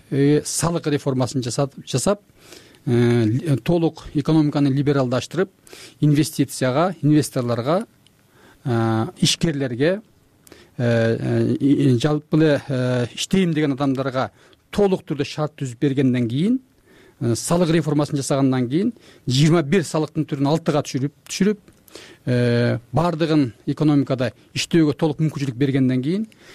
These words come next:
и баж реформасын жасагандан кийин, ал жерде, э, ички дүң продукцияга түшкөн,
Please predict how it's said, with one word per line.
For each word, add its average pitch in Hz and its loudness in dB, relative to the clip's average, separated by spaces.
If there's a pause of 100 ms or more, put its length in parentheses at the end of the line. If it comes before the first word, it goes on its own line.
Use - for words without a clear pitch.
(140)
и 175 2
баж 156 0
реформасын 151 -2
жасагандан 131 -2
кийин, 185 -2 (280)
ал 135 2
жерде, 143 2 (140)
э, 123 0 (140)
ички - 0
дүң 143 2
продукцияга 135 -2
түшкөн, - -2